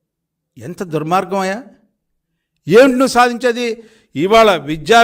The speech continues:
విధానాన్ని నాశనం చేసావు, విద్యా విధానంలో ఉన్న క్రీడా విధానాన్ని నాశనం చేసావు. ఇవాళ క్రీడా స్ఫూర్తికి నష్టం కలిగే విధంగా వ్యవహరించింది ఈ ప్రభుత్వం. ఇవాళ పైగా దీన్ని ఏ రకంగా మాపుకుంటావు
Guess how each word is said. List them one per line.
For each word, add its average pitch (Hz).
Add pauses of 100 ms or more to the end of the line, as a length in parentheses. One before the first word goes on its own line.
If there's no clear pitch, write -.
విధానాన్ని 190
నాశనం 160
చేసావు, 156 (100)
విద్యా 165 (100)
విధానంలో 202
ఉన్న 180 (100)
క్రీడా 208
విధానాన్ని 190
నాశనం 160
చేసావు. 156 (340)
ఇవాళ 208 (120)
క్రీడా 220
స్ఫూర్తికి 247 (880)
నష్టం 170 (480)
కలిగే 185
విధంగా 180
వ్యవహరించింది 175
ఈ 160
ప్రభుత్వం. 156 (420)
ఇవాళ 165 (160)
పైగా 208 (160)
దీన్ని 160 (840)
ఏ 151
రకంగా 214 (120)
మాపుకుంటావు 202